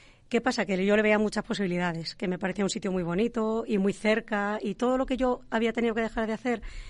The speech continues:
en la librería, que era lo que era la seña de identidad de la librería, las presentaciones,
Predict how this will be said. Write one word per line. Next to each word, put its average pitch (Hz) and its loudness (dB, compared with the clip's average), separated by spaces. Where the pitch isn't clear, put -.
en 226 2
la 214 6
librería, 208 0
que 202 -6
era 190 0
lo 190 -2
que 185 -2
era 185 -4
la 185 -2
seña 196 0
de 196 4
identidad 196 2
de 190 2
la 185 2
librería, 180 -2
las 208 0
presentaciones, 190 -4